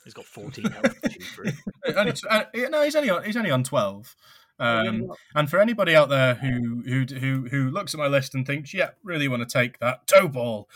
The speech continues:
Speaker 2: um, and decides that they fancy changing it and removing a medic, don't. Just, just don't. It's not worth it. I've, I've, I've done all the hard hours of work, so you don't have to.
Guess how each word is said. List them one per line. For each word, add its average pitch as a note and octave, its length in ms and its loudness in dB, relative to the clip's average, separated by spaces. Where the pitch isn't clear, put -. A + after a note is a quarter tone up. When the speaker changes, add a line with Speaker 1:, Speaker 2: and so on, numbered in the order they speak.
Speaker 2:
um, A#2+ 420 2
and C3 120 0
decides C3 360 2
that C3+ 100 -8
they B2+ 120 -4
fancy B2+ 380 -4
changing B2 460 0
it B2 160 -4
and A#2 160 -6
removing A#2+ 360 0
a A#2 40 -4
medic, A#2+ 400 -4
don't. A#3+ 260 -8
Just, - 260 -14
just F#3+ 160 -12
don't. C#3+ 240 -6
It's - 100 -20
not C#3 120 -12
worth A2 220 -14
it. G#2 120 -16
I've, C#3+ 280 -2
I've, D#3 200 4
I've D#3 180 2
done D3 120 -4
all D3 100 -2
the C3+ 80 0
hard C3 240 0
hours B2 320 -2
of A2 100 -10
work, B2 320 -6
so - 100 -10
you A#2+ 120 -6
don't A#2 180 -10
have G2+ 220 -16
to. G#2+ 180 -16